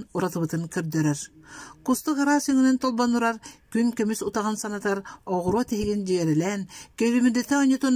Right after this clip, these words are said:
баҕалаах истэнньэҥ ааҕааччылар быдыгар. Сонун сүбэлээх, кирэхсэннэр кинигэлэр уларсын ааҕаргытыгар, улуустааҕы библиотека кырайы үөрэтэр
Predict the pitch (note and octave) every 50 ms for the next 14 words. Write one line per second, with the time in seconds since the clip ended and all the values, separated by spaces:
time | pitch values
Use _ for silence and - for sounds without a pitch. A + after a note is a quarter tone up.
0 | B3 A#3+ A#3 G#3+ A3 A3 A#3 A#3+ - - - A3+ A#3 G#3+ - - A3 G#3 G3+ G3+
1 | G#3 G#3+ - - G3+ G3+ G3+ F#3 F#3 F#3 F3+ - - F3 E3+ E3+ D#3+ E3 D#3+ D#3+
2 | D#3 D3+ D3+ - - - - - - - A#3 A#3+ C4 C4+ C4 - - G3+ F#3 F3
3 | E3+ F3 F#3+ F#3+ F#3 - - - - - _ - G3 F#3+ F#3 - - F#3 F#3 G#3
4 | B3 C4 - C4+ B3 A#3+ A3 A3+ A3 A3 A3 A3 G#3 G#3 G3 D#3+ - - G3 G#3
5 | G#3+ G#3+ G3 - - - - - F3 F3+ E3+ E3 D#3+ D#3 D3+ D3 - D#3 D#3+ G3+
6 | G#3+ G3+ G3 - - - - - F3+ G3 A3 A3 - - - A#3+ B3 C4+ C4+ B3
7 | B3+ B3 B3 A#3 - B3 A#3 A3+ - A3 A3 G#3+ - - - _ _ - G3 F3+
8 | F3 E3 E3 F3 G3+ A#3+ B3 A#3 A#3 A3+ A3 A3 A3+ G#3+